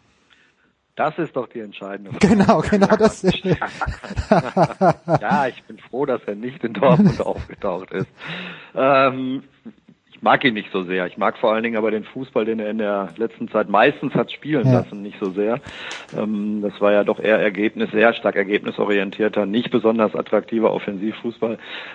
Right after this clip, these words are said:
Speaker 1: Ähm, ich, ich weiß nicht, wie das mit Tottenham passt. Ich bin sehr gespannt, werde es mir genau angucken in den nächsten Monaten. Ähm, er hat ja vor einigen Tagen noch kategorisch ausgeschlossen, dorthin zu gehen. Der Tottenhammer Fußball unter Pochettino in den letzten Jahren war ein gänzlich anderer,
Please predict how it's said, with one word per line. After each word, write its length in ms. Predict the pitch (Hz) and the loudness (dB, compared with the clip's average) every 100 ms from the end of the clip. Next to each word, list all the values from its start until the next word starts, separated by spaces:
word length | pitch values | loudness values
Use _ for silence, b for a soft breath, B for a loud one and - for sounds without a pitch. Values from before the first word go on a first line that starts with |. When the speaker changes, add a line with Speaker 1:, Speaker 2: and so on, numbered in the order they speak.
| B | B
Speaker 1:
Ähm, 560 | 113 113 117 117 117 - | 2 4 4 2 2 0
ich, 300 | 117 - 101 | -4 -4 -6
ich 180 | 123 92 | -2 2
weiß 200 | 98 156 | 2 0
nicht, 120 | - | 2
wie 60 | |
das 180 | 156 143 | 4 4
mit 120 | 147 | 2
Tottenham 360 | - 135 135 127 | 2 2 2 0
passt. 300 | 143 156 - | 2 0 0
Ich 80 | - | -6
bin 160 | 110 | 0
sehr 120 | 107 120 | 4 4
gespannt, 400 | 117 - 147 160 | 4 2 2 2
werde 140 | 113 | 0
es 60 | - | 2
mir 80 | |
genau 240 | 110 107 107 | 2 4 4
angucken 360 | 123 131 131 | 4 -2 -2
in 100 | 135 | -2
den 120 | 131 120 | 0 0
nächsten 320 | 120 - 123 | -2 -2 -2
Monaten. 640 | 123 127 120 127 123 123 | 0 2 0 0 -2 0
Ähm, 300 | 113 104 101 | 0 -2 0
er 140 | 101 98 | 2 2
hat 120 | - | 4
ja 220 | 113 101 | 4 4
vor 340 | - 107 101 | 2 4 4
einigen 300 | 95 107 104 | 4 -2 -6
Tagen 320 | 92 101 110 107 | -2 -2 -2 -4
noch 180 | 98 | -4
kategorisch 540 | - 104 101 98 95 - | -4 -4 -2 -2 -4 -4
ausgeschlossen, 640 | 127 127 - 135 120 127 | -6 -6 -8 -4 -2 0
dorthin 340 | 113 - 123 | 0 0 -6
zu 160 | 120 120 | -6 -8
gehen. 240 | 107 113 | -2 0
Der 120 | 101 92 | 0 0
Tottenhammer 540 | 131 - 135 117 113 | -2 0 0 2 2
Fußball 380 | - 127 - 113 | 2 -4 2 2
unter 180 | 110 117 | 4 2
Pochettino 600 | 113 - 104 113 113 120 | 2 -2 -6 -4 -2 0
in 80 | |
den 100 | 113 | 0
letzten 280 | 107 101 - | -2 -4 -4
Jahren 240 | 107 117 104 | 0 0 0
war 60 | |
ein 140 | 101 104 | -2 2
gänzlich 400 | 117 156 143 143 | 0 0 -6 -6
anderer, 320 | 165 180 | -4 0